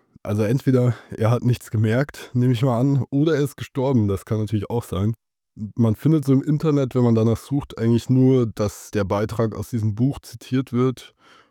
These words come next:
und dann noch einzelne ethnobotanische Berichte über die tradition-,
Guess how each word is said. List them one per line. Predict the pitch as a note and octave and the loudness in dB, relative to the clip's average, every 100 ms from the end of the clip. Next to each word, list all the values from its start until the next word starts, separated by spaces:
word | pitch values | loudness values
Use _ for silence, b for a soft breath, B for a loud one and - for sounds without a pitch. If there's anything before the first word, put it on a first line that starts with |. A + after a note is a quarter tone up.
| _ | _
und | B2 A#2 A2 | 0 2 2
dann | G#2+ G#2+ | 0 0
noch | G2+ - | -2 -4
einzelne | G#2+ B2+ C3+ - A#2 A2+ A2+ A2 G#2 | 0 0 -2 -4 0 2 2 0 0
ethnobotanische | A2 A#2+ A2+ G#2+ - E2 C3 C3 B2+ | -4 -2 -4 -4 -4 -2 0 0 -2
Berichte | B2 C3 - B2 | 0 -2 -2 -4
über | G#2 G#2 | -2 -2
die | G#2 | -2
tradition-, | - - - - G#2+ | -4 -6 -4 -2 -2